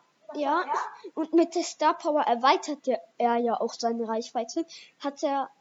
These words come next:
Speaker 2: die zweitbeste Reichweite, glaub ich.
Speaker 1: Mhm.
Speaker 2: Ja,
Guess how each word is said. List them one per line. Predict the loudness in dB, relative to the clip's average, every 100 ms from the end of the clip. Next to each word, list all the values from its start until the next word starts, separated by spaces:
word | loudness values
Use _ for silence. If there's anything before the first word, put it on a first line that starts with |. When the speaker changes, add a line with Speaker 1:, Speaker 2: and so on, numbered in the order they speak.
| _ _ _ _
Speaker 2:
die | -10 -8
zweitbeste | -4 0 0 0 -4 -2 -4
Reichweite, | 0 0 -2 -8 -6 -6
glaub | -4 -2 2
ich. | 0 0 -10
Speaker 1:
Mhm. | -16 -18 -20 _ _ -20 -20 -20 _
Speaker 2:
Ja, | -6 0 0 0